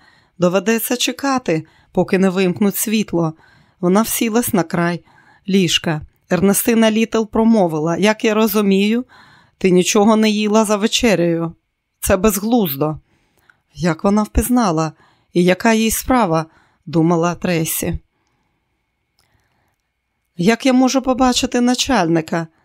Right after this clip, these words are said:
Ти пишеш вимогу. Охоронці використовують її як туалетний папір.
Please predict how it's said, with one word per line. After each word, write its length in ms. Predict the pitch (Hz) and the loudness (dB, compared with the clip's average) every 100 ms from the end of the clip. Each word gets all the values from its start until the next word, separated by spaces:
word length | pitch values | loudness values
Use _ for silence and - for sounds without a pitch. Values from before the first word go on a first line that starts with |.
| _ _ _ _ - | _ _ _ _ -4
Ти 120 | 269 | -4
пишеш 400 | 254 254 254 240 | 0 0 0 0
вимогу. 640 | 247 247 240 165 165 165 - _ _ _ - | 2 4 4 2 0 -6 -10 _ _ _ -4
Охоронці 580 | 180 - 208 220 220 262 | 0 4 4 4 2 0
використовують 960 | 240 - 190 294 - 220 214 233 233 240 | 0 0 0 0 2 2 4 2 0 0
її 260 | 233 233 | 0 0
як 200 | 180 175 | -2 -4
туалетний 580 | - 190 190 190 208 190 | 0 2 4 2 2 0
папір. 540 | 180 202 220 170 160 | 0 -2 0 -2 -2